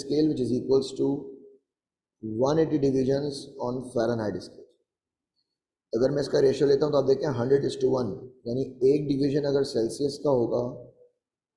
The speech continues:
तो ये वन पॉइंट एट डिवीजन फ़ारेनहाइट के बराबर हो जाएगा। तो वन पॉइंट एट डिग्री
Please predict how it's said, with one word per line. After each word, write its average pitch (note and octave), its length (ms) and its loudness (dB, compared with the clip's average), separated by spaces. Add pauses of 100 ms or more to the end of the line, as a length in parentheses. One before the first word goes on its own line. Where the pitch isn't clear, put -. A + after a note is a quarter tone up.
तो - 60 0
ये B2+ 120 4 (100)
वन B2+ 180 0 (120)
पॉइंट C3 340 -2
एट B2+ 240 2
डिवीजन B2 420 2
फ़ारेनहाइट A2 420 -2
के A#2 120 0
बराबर F#2 280 -4
हो F2 100 -4
जाएगा। - 240 -16 (1200)
तो B2 100 4 (680)
वन D3 300 0 (100)
पॉइंट C3 340 -2
एट B2+ 480 2 (300)
डिग्री A#2 340 0